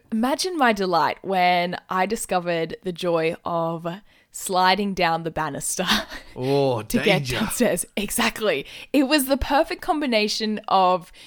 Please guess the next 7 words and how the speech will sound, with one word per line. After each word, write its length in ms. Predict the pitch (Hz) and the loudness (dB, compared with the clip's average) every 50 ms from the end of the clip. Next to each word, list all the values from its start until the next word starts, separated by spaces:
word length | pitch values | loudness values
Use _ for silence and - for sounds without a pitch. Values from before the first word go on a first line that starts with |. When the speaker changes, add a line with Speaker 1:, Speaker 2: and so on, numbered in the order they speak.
| - - - | -16 -6 -2
Speaker 1:
you 100 | 214 214 | 2 2
know, 160 | 190 180 - - - | 4 4 2 2 -2
adrenaline 600 | 190 - 202 208 202 202 208 208 214 214 208 202 | -2 2 4 4 6 6 6 6 6 6 6 6
rush. 500 | 202 208 294 403 392 - - - - - - - - | 8 8 6 6 2 -2 -4 -6 -8 -10 -16 -4 0
That 240 | - 185 - - - | 2 2 2 2 -2
slide 560 | - - - 214 196 190 196 208 226 247 247 | -2 0 4 6 8 8 8 8 6 4 0
was 400 | 214 185 180 170 170 - - | -2 -2 -2 -2 -2 -2 -4